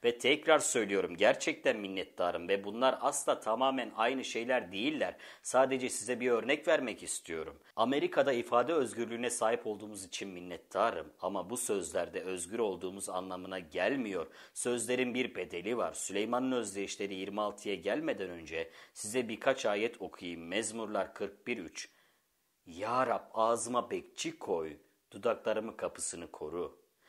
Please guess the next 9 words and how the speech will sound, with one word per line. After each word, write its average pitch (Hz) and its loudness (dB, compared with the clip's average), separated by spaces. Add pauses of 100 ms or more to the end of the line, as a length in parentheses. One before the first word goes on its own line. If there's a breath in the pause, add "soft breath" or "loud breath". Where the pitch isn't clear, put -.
(300 soft breath)
Mezmurlar 123 2
otuz 104 -4
dokuz 110 -4
bir. 87 -10 (300)
"Karar 123 4
verdim. 85 0 (400 loud breath)
Adımlarıma 135 4
dikkat 120 2
edeceğim." 90 -4